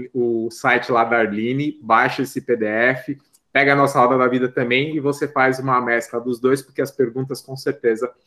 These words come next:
são perguntas poderosas pra você conseguir ter mais clareza na sua Roda da Vida.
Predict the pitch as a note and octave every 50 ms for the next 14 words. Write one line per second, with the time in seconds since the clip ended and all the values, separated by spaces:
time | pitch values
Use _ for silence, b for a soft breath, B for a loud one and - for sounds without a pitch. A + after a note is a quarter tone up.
0 | _ _ _ _ - - G2+ - A#2+ A#2 B2+ B2+ C#3 A#2+ - - B2 A#2 A#2+ A#2+
1 | A2+ A2 A2+ A#2+ A#2+ A#2+ B2 A#2 - - A2+ A2+ A2 A2+ A2 - - A2 - -
2 | A2 - - A2+ G#2+ A2 G#2+ G#2 - A#2 A2 A2+ A#2+ C3 C3 C3 - - B2+ A#2
3 | A2+ G#2 G#2 G#2+ A2+ G#2 A2 G#2+ - b b b b b b b A#2 A2+ A2 -
4 | - A2 G#2+ G#2+ G#2+ G#2 G#2+ G#2+ A2 G#2+ G2+ G2+ G2 F#2 F#2+